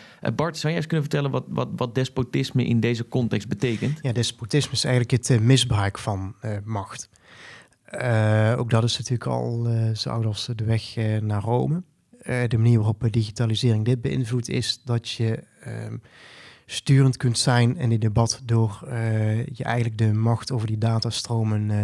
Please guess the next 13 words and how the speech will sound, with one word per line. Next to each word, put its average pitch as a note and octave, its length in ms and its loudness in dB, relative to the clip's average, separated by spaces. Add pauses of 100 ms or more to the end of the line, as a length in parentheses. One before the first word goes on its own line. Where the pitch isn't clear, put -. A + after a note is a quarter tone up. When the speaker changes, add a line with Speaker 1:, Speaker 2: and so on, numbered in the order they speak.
(100)
Speaker 2:
toe B2 180 0
te B2 120 -8
eigenen. G#2 600 -4 (440)
Dat - 180 -4
je G#2+ 200 -2
met G#2 160 -2
die A#2+ 100 -10
datastromen A2 680 -2
kun A2 200 0
je G#2 100 0 (400)
het - 100 -20
gedrag - 360 -4
van, G#2+ 500 0